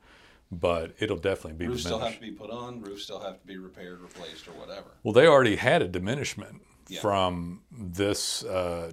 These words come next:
Speaker 1: t-, to this point, which is just, we're just getting in, we're not quite to the third quarter of twenty twenty-two, right?
Speaker 2: Right.
Speaker 1: So, so they'd already seen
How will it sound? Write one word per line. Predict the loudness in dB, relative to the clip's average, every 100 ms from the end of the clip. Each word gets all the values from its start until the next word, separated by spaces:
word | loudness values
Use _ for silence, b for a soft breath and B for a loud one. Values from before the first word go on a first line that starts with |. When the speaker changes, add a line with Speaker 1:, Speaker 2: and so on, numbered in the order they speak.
| -14
Speaker 1:
t-, | -18 -18 -18 -6
to | -2
this | 0 -2 -4
point, | -2 -2 -2 -8 -20 -18 -12
which | -10 -8
is | -8
just, | -6 -6 -6
we're | -4 -4
just | -4 -6 -8 -14 -18 -18 -14 -8
getting | -6 -6
in, | -8 -8 -10 -14 -10
we're | -8
not | -8 -10 -8
quite | -8 -6
to | -12
the |
third | -6 -6 -6
quarter | -2 0 0 -4 -12 -18
of | -12
twenty | -8 -8
twenty-two, | -8 -12 -10 -6 -6 -6 -12 -20 -12
right? | -8 -6 -8
Speaker 2:
Right. | -6
Speaker 1:
So, | 2 4 4 -2 -16 B B B
so | -4 0
they'd | 2 4
already | 4 2
seen | -4 -4 -4 -6 -10 -14